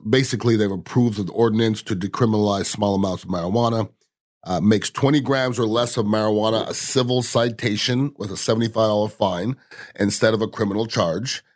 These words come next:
And the fines increase with every citation, a hundred fifty dollars for a second offense, three dollars for a third, and four fifty for any additional offenses. So, you know, not telling you to drive around smoking it,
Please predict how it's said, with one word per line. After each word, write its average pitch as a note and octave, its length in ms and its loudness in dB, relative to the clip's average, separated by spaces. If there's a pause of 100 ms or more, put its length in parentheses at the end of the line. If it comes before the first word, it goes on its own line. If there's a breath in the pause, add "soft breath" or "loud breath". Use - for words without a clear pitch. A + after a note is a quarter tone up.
(240)
And G#2 160 2
the G#2 60 0
fines A#2 380 0
increase A2 460 -2
with F#2+ 140 -8
every G#2 260 -2
citation, G#2+ 640 -2
a F#2+ 40 -2
hundred G2+ 180 -2
fifty F#2 200 -10
dollars F#2+ 280 -2
for F2+ 140 -8
a - 20 -6
second A#2+ 300 -2
offense, A2 480 -2 (480 soft breath)
three A#2+ 100 4
dollars G#2+ 300 2
for E2+ 180 -8
a E2 60 -6
third, G#2+ 340 2
and F#2+ 160 -4
four F2+ 220 -2
fifty F#2 320 -6
for E2 280 -6 (140)
any F#2+ 160 -4
additional G2 480 0
offenses. - 500 -6
So, G#2 400 -2 (1000 loud breath)
you B2 120 0
know, F#2+ 200 -2 (100)
not C3 300 0
telling C3+ 280 2
you B2+ 60 4
to A2 240 2
drive A#2+ 300 2
around A#2+ 300 2
smoking C#3+ 360 0
it, F3+ 220 0